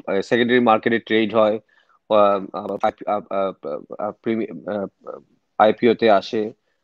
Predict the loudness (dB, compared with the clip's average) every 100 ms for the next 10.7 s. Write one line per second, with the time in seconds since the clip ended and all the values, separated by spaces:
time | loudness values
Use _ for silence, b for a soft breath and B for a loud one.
0 | _ -4 -2 2 2 4 2 0 -6 -8
1 | -8 -4 -4 -2 -4 -2 -2 -2 -2 -4
2 | -2 0 0 -4 -4 -4 -4 -2 2 2
3 | -2 _ -10 -2 0 0 -2 -10 _ _
4 | _ -10 -6 -2 -2 -2 -2 -2 -4 -4
5 | -4 -4 -6 -6 -6 -4 -4 -6 -4 -2
6 | 0 -2 -6 -10 -2 2 4 2 0 -4
7 | 0 0 0 -4 _ _ _ -2 0 2
8 | 0 -2 2 2 2 2 2 2 -2 0
9 | 0 0 -2 -2 -4 -2 -2 -2 -4 -4
10 | -6 -6 -8 -8 -8 -4 -6